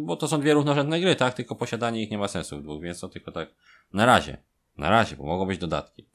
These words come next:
Ale to aż tak nie promieniuje. To tylko chciałem wspomnieć, że, że jeżeli, no, chcesz kupować to tylko dla dwóch osób, no to, to warto przemyśleć, bo aż tak inne nie jest póki co.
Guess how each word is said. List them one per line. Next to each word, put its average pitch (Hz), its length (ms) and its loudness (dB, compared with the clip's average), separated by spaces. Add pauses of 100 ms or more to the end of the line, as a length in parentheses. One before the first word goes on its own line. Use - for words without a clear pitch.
(340)
Ale 110 140 -4
to 135 120 0
aż 127 80 0
tak 117 140 -4
nie 113 80 -2
promieniuje. 95 500 -4
To 87 80 -10
tylko 92 220 -8
chciałem 90 240 -4
wspomnieć, 90 480 -6
że, 80 220 -6 (640)
że 82 580 -4 (360)
jeżeli, 90 440 -4
no, 82 260 -6 (180)
chcesz - 300 -8
kupować 90 380 -2
to - 80 -8
tylko 87 240 -8
dla 82 120 -2
dwóch 80 200 -10
osób, 78 260 -8
no 76 120 -8
to, 73 280 -10 (500)
to 101 120 -6
warto 104 240 4
przemyśleć, 90 460 -2
bo 80 120 -2
aż - 80 -2
tak 80 180 -8
inne 78 220 -8
nie 71 160 -12
jest - 280 -20
póki 71 240 -18
co. - 180 -18